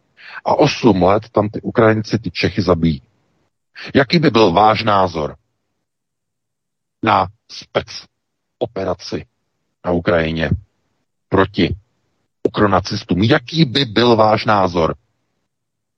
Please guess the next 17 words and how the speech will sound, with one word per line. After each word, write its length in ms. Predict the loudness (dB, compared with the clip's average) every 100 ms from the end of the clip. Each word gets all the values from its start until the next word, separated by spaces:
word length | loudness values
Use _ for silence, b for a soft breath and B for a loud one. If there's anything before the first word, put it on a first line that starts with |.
| _ -4
kdybyste 440 | -2 0 0 0
byli 320 | 2 2 2
v 140 | 0 -2
kůži 280 | 0 -2
těch 160 | 0 2
Rusů, 240 | 2 2
kdybyste 380 | 0 2 2 0
byli 220 | 0 -2
Češi 440 | 0 0 2 4 2 B -10 0
a 280 | 4 4 2 -6 _ _ _ _ _ _
na 260 | 0 2 0
tom 240 | 0 -2
Donbasu 580 | 0 0 0 -2 -4 -4 -6 _ -4
by 100 | -2
tam 220 | 0 -2
Ukrajinci 680 | 0 0 0 -2 -2 -2 -2 0
mordovali 720 | 2 4 4 4 4 2